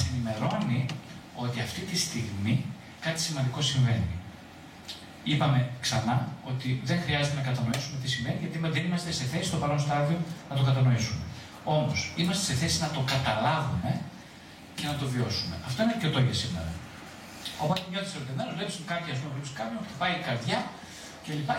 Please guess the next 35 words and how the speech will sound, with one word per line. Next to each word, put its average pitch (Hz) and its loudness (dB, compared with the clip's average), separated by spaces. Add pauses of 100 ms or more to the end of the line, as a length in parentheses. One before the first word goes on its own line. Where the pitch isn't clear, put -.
(100)
Υπάρχουν 202 2
οι 147 0
προϋποθέσεις 135 4
για 127 2
να 113 2
μπεις 120 0
σε 107 -4
σχέση. 262 0 (580)
Ε, - 4
και 214 2
τότε 285 0
λοιπόν 254 0
την 202 0
πλησιάζεις, - 2 (240)
αυτό - -2
που 170 -2
λέμε 165 4
γίνεται 160 2
το 131 -2
φλερτ, 254 0 (500)
και 254 -2
πλησιάζουμε 175 2
σιγά 156 -2
σιγά 139 -2 (100)
προς 131 2 (100)
τον, 127 2 (200)
ε, - -4 (600)
προς 156 4
το 135 6
ζητούμενο 180 2
που - 0 (100)
είναι 233 4 (300)
η - 2
σχέση. 156 2 (2750)
Ε, - 4